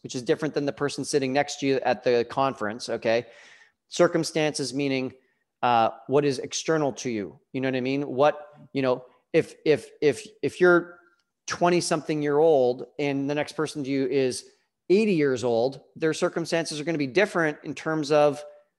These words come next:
what's available. Or if the person to your, on the other side who's pregnant, like, there, that's a different set of circumstances, right? So unique set of circumstances, unique set of resources,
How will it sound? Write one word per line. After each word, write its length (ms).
what's 180
available. 320
Or 80
if 80
the 80
person 360
to 120
your, 120
on 100
the 80
other 120
side 200
who's 120
pregnant, 520
like, 180
there, 160
that's 220
a 60
different 260
set 140
of 60
circumstances, 680
right? 240
So 240
unique 200
set 140
of 80
circumstances, 920
unique 260
set 180
of 60
resources, 840